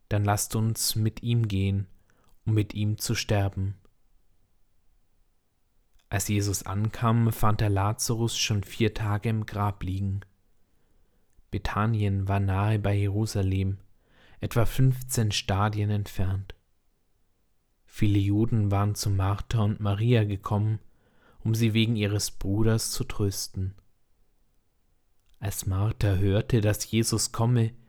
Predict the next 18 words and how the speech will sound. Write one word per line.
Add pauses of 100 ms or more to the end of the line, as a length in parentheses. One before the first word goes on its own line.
(220)
ging
sie
ihm
entgegen. (920)
Maria
aber
blieb
im
Haus. (1600)
Martha
sagte
zu
Jesus: (1040)
"Herr,
wärst
du
hier
gewesen,